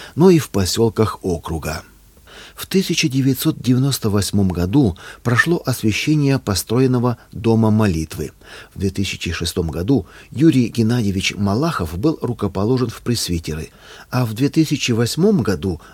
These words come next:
Александр Артурович Домбровский в благовестники. В церкви есть кандидат в диаконы.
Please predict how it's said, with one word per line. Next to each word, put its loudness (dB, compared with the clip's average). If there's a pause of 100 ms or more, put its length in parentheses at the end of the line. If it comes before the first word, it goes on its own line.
Александр -2
Артурович -2
Домбровский -2
в -8
благовестники. -4 (300)
В -14
церкви 2
есть 2
кандидат -4
в -14
диаконы. -8